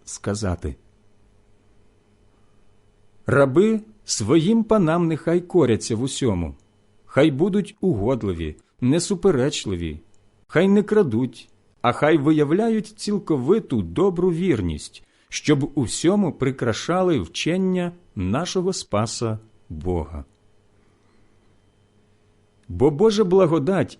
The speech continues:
з'явилася спасенна всім людям і навчає нас, щоб ми, зрікшися нечестя та грішних бажань цього світу, жили тверезо, праведно і благочестиво в нинішньому віці,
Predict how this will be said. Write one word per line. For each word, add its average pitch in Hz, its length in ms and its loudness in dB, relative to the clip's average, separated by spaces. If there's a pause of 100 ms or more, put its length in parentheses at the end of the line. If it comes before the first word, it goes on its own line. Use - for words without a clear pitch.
з'явилася 156 760 0
спасенна 127 800 -2
всім 143 440 -2
людям 110 480 -2 (360)
і 117 120 2
навчає 175 500 2
нас, 92 380 -2 (100)
щоб - 380 -2
ми, 165 380 2 (320)
зрікшися 123 720 0
нечестя 117 640 0
та - 180 -2
грішних 143 480 -2
бажань 127 480 -2
цього 113 260 0
світу, 175 540 -4 (400)
жили 156 380 2
тверезо, 127 640 -2
праведно 120 800 -2 (160)
і 180 100 0
благочестиво 170 960 0
в 90 100 -2
нинішньому 135 640 0
віці, 104 480 -4